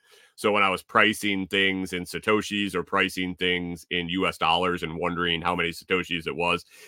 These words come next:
it was the quickest path to find that information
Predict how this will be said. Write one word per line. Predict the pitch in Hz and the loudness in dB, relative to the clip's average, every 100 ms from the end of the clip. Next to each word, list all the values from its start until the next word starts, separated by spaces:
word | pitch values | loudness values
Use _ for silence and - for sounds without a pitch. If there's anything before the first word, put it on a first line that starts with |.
| - | -2
it | - 139 | 10 10
was | 127 131 127 92 | 12 10 10 6
the | 110 | 0
quickest | - 120 110 113 - - | 2 2 4 4 2 -2
path | - 90 90 85 _ | 2 6 6 4 _
to | 92 | -12
find | - 95 95 92 | 0 2 4 2
that | 87 | 2
information | 87 82 82 85 85 82 80 | 0 -2 -2 0 0 -2 -4